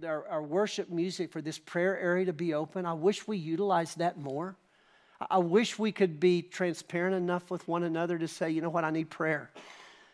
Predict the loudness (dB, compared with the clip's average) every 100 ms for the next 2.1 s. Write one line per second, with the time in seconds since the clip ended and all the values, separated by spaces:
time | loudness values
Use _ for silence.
0 | -20 _ _ -4 2 2 2 4 4 6
1 | 4 4 0 -2 2 4 4 2 -2 -2
2 | -6